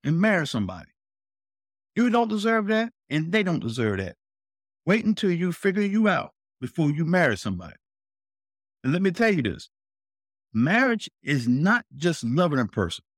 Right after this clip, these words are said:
It's not just being with the person. It's not just living with the person or being there for a person. But marriage also includes two people that's pursuing their purpose, paying off debt,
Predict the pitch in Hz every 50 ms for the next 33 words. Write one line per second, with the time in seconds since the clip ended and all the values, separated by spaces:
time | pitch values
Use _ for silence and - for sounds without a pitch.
0 | _ _ - 131 127 - 143 147 185 214 220 - - 185 - 165 165 147 - -
1 | - - _ 160 175 185 180 165 131 107 101 - - - - 76 69 - - -
2 | _ _ _ _ _ _ _ _ _ - 117 117 - 151 160 185 208 202 - 165
3 | 139 165 175 165 - - - _ _ _ _ _ 107 123 151 190 233 240 208 190
4 | 156 135 123 113 - - - - 104 87 - - - 85 - _ _ - 110 107
5 | 123 165 175 170 151 139 143 190 208 214 175 - 131 110 87 - - - 98 -
6 | - - - _ _ _ _ _ _ _ _ _ _ _ _ _ _ 120 113 -
7 | 120 135 170 202 208 208 180 156 139 - - - _ _ - 190 240 254 233 -
8 | - 165 147 143 131 - - - 143 135 123 120 120 120 - - - _ _ -
9 | - 226 240 - - 196 165 147 143 117 120 131 - _ _ _ _ _ _ 127
10 | 123 110 - 120 101 - - - 196 202 208 214 208 208 220 214 - - 135 120
11 | 113 - 120 117 - - - _ _ _ _ _ _ _ 180 196 208 220 214 202
12 | 214 202 - 139 135 127 127 120